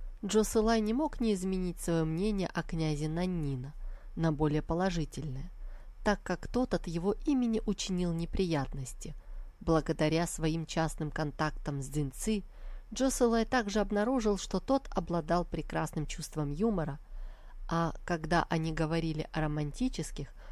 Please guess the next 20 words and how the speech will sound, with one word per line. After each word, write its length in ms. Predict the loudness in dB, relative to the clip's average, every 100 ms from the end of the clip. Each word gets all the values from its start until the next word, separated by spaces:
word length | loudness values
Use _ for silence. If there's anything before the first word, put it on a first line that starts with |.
| -4
волнующих 680 | 0 2 2 0 -2 -6 -6
вещах, 500 | -6 -4 0 0 -2 -12 -12 -10 -2
казалось, 500 | 2 2 2 0 -2
что 260 | 0 0
он 260 | 2 2 2
был 240 | 0 0 -4
его 240 | -4 -2 0
родственной 540 | -2 -4 -8 -4 -4
душой. 520 | -2 -4 -4 -4 -6 -8 -14 -12 -10 -10 -12 -12
Стоило 540 | -10 0 4 6 4 2
Хэляньчжао 720 | 0 0 0 0 4 4 4
выйти, 380 | 2 -2 -2 -4
как 240 | -4 -4
Цзиньци 420 | -2 -2 0 -2
тут 300 | 0 2 2
же 160 | 2 -2
потянул 560 | 0 -4 -2 -2 -2 -2
его 240 | -2 -2
за 140 | -2
собой. 500 | -2 -2 -2 -2 -6